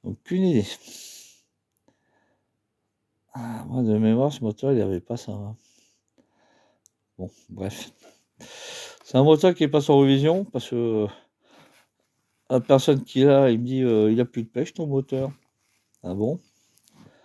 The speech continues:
Bah ouais, eh, c'est qu'un T deux, hein, mon pote, hein. Donc là, euh, pense que t'as bien roulé, parce que vu les rayures qu'il y a sur le cylindre, hein.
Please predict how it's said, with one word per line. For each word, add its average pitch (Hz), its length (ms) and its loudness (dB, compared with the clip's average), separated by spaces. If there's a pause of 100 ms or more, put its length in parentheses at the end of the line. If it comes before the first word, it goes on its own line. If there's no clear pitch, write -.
(240)
Bah 92 140 -6
ouais, 110 480 2
eh, - 20 -20 (200)
c'est - 180 -4
qu'un 127 180 2
T 113 220 2
deux, 123 240 4
hein, 113 100 2
mon 104 160 -4
pote, - 340 -12
hein. 101 120 -14 (1500)
Donc 95 280 -20
là, 104 200 0
euh, 117 300 4 (840)
pense 127 180 -4
que 127 100 -10
t'as 120 200 2
bien 123 220 2
roulé, 117 400 2
parce 117 220 -8
que 104 60 -6
vu 113 220 0
les 120 140 2
rayures 117 360 2
qu'il - 160 -8
y - 20 0
a 107 40 0
sur 107 180 -10
le 95 60 -10
cylindre, 104 500 -8
hein. 87 80 -10